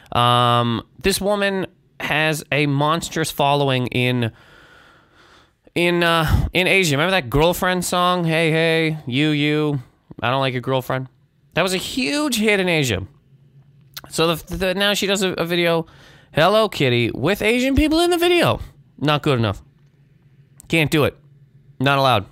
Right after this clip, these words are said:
Racist. Race. Everything.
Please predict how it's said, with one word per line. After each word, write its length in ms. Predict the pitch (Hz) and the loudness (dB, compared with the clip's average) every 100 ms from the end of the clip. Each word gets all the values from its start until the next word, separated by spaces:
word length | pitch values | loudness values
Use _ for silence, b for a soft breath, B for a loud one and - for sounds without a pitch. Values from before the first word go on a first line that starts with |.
| _ - - | _ -14 -2
Racist. 460 | 139 131 - - - _ _ _ _ _ _ _ _ _ _ _ _ _ _ - _ - | 0 0 -4 -14 -20 _ _ _ _ _ _ _ _ _ _ _ _ _ _ -20 _ -6
Race. 320 | 120 135 127 - | 0 2 0 0
Everything. 580 | 165 196 196 190 180 | 0 2 2 0 -2